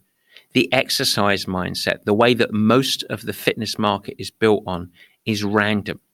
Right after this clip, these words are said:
And so therefore, your results are going to be random. You cannot expect ongoing results and improvement if you have a routine that is random.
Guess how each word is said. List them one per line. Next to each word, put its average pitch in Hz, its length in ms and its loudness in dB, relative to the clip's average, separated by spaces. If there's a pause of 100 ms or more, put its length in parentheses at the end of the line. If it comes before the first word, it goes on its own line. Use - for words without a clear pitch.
(400)
And 120 100 -2
so 127 140 4
therefore, 120 520 2
your 107 220 0
results 110 680 0 (120)
are 98 60 -6
going 90 200 -4
to - 80 -14
be 92 120 -6
random. 90 540 -8 (1120)
You 123 140 4
cannot 165 580 -4
expect - 840 -2
ongoing 120 580 2
results 107 640 0
and 110 120 -2
improvement 104 800 -4
if 135 260 -2
you 127 120 -2
have 95 340 -4 (100)
a 104 120 -4
routine 92 600 -4
that - 140 -8
is 104 100 -8
random. 123 480 -2